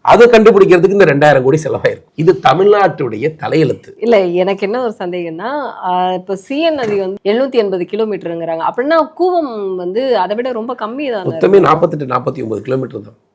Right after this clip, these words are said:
Speaker 1: கூவத்துடைய நீளமே.
Speaker 2: இல்ல, ஒட்ட-,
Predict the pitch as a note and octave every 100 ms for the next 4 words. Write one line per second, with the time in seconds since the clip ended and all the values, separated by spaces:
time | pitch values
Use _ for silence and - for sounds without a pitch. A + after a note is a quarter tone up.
0 | _ _ _ - E3 D#3+ C3 A2 A2 A2
1 | G2+ G2 _ _ _ _ _ _ A3 G#3+
2 | - G#3+ A3 G#3 G3+